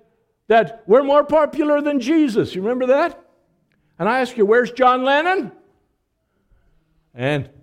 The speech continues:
where's Jesus? Where are all the greats of history?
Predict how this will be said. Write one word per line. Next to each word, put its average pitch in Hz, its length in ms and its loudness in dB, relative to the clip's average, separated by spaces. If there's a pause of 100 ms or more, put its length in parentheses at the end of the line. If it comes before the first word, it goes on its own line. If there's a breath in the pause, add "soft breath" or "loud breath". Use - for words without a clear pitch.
(100)
where's 98 260 -12
Jesus? 180 840 -4 (1300)
Where 294 340 4
are 285 200 2
all 269 300 2
the 262 100 0
greats 247 400 -2
of 233 120 -4
history? 190 640 -4